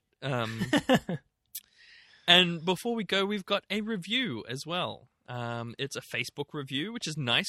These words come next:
Speaker 1: We much prefer them on iTunes or Apple Podcasts, but Facebook review is still lovely. And this comes from Jackson Field,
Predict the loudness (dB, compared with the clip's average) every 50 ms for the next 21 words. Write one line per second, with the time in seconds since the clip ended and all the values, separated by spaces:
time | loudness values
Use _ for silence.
0 | -2 -6 -4 -4 -4 -4 -6 -6 -8 -8 -6 -2 0 0 0 0 0 0 0 0
1 | 0 2 2 2 2 2 -2 -2 -2 -2 -4 -4 -2 0 2 2 2 0 0 -4
2 | -6 -8 -4 -4 -4 -4 -4 -8 -6 -6 -6 -8 -8 -12 -12 -10 -6 -6 -6 -6
3 | -8 -18 -16 -14 -12 -10 -10 -10 -10 -10 -12 -10 -10 -8 -2 -2 -2 -2 -2 -4
4 | -4 -4 _ _ _ _ _ -20 _ _ -20 -20 -20 -20 -20 -20 -20 -20 _ _
5 | -4 0 0 0 0 0 0 -2 -2 -2 -2 -2 -2 0 2 2 2 2 2 -4
6 | -4 -4 -4 -4 2 2 4 4 4 0 -2 -6